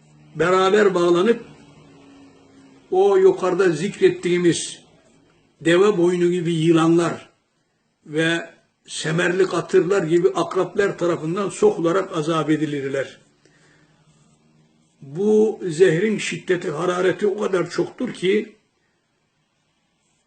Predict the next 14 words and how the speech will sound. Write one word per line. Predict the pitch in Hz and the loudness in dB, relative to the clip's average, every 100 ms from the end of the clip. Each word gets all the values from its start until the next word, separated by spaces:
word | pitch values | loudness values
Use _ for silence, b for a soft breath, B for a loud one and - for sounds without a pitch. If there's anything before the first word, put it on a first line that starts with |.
| _ | _
bu | - 151 196 214 - - _ 277 233 | -18 -10 -4 -4 -4 -10 _ -20 -18
zehrin | 170 127 147 165 147 190 226 202 | -16 -8 0 2 2 -2 -4 -6
harareti | 185 - - 170 180 170 170 - 226 214 - _ _ _ _ _ | -10 -12 -6 -4 0 0 -2 -2 -4 -4 -6 _ _ _ _ _
haddi | - 175 165 - 180 151 | -14 -10 -10 -8 -6 0
hesabı | 170 - 180 165 175 214 - | 0 0 -4 -4 -2 -4 0
yoktur. | 165 156 - 151 - - | 0 0 -4 -8 -8 -2
Öyle | 202 170 185 | 0 4 4
şiddetlidir. | 185 - 165 - 175 165 185 175 240 - _ _ _ _ _ _ _ _ _ _ _ _ | 2 -2 -8 -4 -6 -4 -8 -4 -4 -6 _ _ _ _ _ _ _ _ _ _ _ _
Ebedi | 190 190 190 196 202 | -2 2 2 2 2
azap | 180 160 185 185 | 0 -2 -2 0
olunup | 165 175 226 - _ | 0 0 -2 -4 _
alırlar. | 165 165 170 156 151 | -6 -2 0 0 -4
Hatta | - 190 196 190 170 | -4 -8 -4 -2 -2
kafirleri | - 180 175 170 170 170 196 233 - | -4 -4 -4 -2 0 0 0 -2 -4